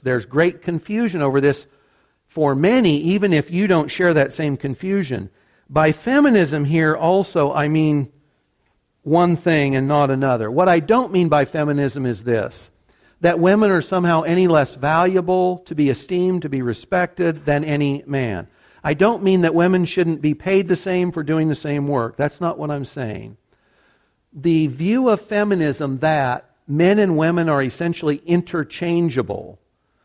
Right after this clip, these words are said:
that there's no necessary responsibility or God-given role or difference based on sex, that's the view of feminism I'm challenging this morning,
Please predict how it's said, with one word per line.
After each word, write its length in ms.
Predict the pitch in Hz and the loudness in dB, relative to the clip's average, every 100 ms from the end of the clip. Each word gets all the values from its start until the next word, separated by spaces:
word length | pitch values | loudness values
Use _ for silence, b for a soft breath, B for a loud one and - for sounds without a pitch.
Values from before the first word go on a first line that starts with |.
| _ _ | _ _
that 240 | 160 180 180 | 2 2 4
there's 200 | 175 190 | 0 2
no 200 | 202 196 | 2 4
necessary 920 | 180 185 214 - 208 - 214 196 175 | 4 2 0 -2 -4 0 2 4 4
responsibility 920 | 151 143 - 170 156 156 175 185 175 | 2 -2 -4 -4 -4 0 2 4 4
or 140 | 151 127 | 4 2
God-given 680 | 160 175 165 175 160 147 | 2 2 0 -2 0 -2
role 320 | 143 175 180 | 0 2 4
or 140 | 165 135 | 2 0
difference 560 | 123 208 214 165 143 | 0 0 0 -6 -6
based 560 | 135 123 185 226 - - | -6 0 2 2 -2 -8
on 380 | 165 156 151 131 b b | -2 0 0 -4 b b
sex, 560 | b - 240 185 151 - | b -2 2 4 2 -4
that's 500 | 143 185 220 233 - | -4 0 0 -4 -6
the 100 | 196 | -6
view 200 | 175 175 | 0 0
of 100 | 165 | 0
feminism 560 | 175 165 147 143 131 135 | -2 -2 -2 -2 -4 -4
I'm 160 | 143 | -4
challenging 520 | 143 147 139 127 131 | -6 -4 -4 -4 -6
this 160 | 127 - | -8 -6
morning, 360 | 165 156 135 | -4 -2 -2